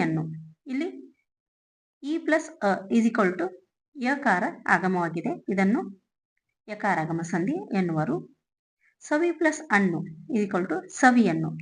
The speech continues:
ಇಲ್ಲಿಯೂ ಕೂಡ ಯಕಾರ ಆಗಮವಾಗಿದೆ. ಇಲ್ಲಿ ಸ್ವರದ ಮುಂದೆ ಸ್ವರ ಬಂದಿದೆ. ಇಲ್ಲಿ ಯಕಾರ ಆಗಮವಾಗಿದೆ. ಮೂರನೇದಾಗಿ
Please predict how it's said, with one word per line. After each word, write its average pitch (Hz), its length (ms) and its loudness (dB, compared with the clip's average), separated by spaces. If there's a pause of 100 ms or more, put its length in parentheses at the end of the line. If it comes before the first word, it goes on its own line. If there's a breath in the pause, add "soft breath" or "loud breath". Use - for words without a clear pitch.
ಇಲ್ಲಿಯೂ 196 220 2 (120)
ಕೂಡ 185 140 0 (640)
ಯಕಾರ 226 460 -2 (320)
ಆಗಮವಾಗಿದೆ. 160 640 -2 (500)
ಇಲ್ಲಿ 233 160 -6 (220)
ಸ್ವರದ 196 340 -2
ಮುಂದೆ 185 240 0 (280)
ಸ್ವರ 190 160 4 (120)
ಬಂದಿದೆ. 165 340 0 (600 soft breath)
ಇಲ್ಲಿ 262 160 -4 (140)
ಯಕಾರ 220 360 2 (280)
ಆಗಮವಾಗಿದೆ. 165 540 -2 (1700)
ಮೂರನೇದಾಗಿ 175 580 -6